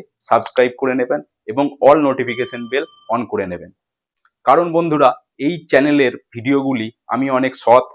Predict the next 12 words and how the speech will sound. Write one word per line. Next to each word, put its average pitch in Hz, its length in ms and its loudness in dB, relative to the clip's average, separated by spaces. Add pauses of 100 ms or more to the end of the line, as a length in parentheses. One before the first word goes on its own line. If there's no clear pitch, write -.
(440)
পরিশ্রমভাবে 123 720 -2 (280)
এবং 147 260 4 (320)
সঠিক 156 280 2 (100)
নিউরোসায়েন্সের 151 840 0
ওপর 151 140 -4 (120)
ভিত্তি 117 320 -16
করে 131 140 -2
বানিয়ে 104 380 0
থাকি। - 200 -20 (440)
আপনারা 165 380 2
যদি 156 260 -6 (260)
এই 139 140 -2